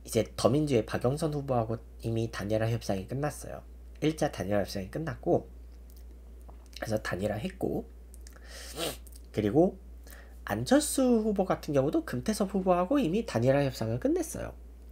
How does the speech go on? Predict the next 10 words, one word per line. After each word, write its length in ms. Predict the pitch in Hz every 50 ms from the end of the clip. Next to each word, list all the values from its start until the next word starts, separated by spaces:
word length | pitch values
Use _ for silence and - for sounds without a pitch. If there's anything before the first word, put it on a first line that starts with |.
| - - - - - - - -
음. 120 | 113 101 90 - - - - - - - - - - - - - - - - - - - - - - - - - - - - - - - - - - - - - - - - - - - - - - - - - - - - - - - - - - - -
그리고 260 | - 165 202 196 190
이제 320 | 151 123 123 175 226 247 - - - - - -
박영선 480 | - - 98 95 175 220 233 233 247 220
후보가 340 | 214 202 190 196 185 185 175
이제 220 | 143 120 123 113
김진애 420 | - - - 101 101 - 190 220 226
후보랑 580 | 196 190 170 175 160 131 117 117 123 123 110 -
단일화 340 | - - 110 110 120 120 123
협상이 680 | 127 151 185 - - - 180 170 165 160 160 165 165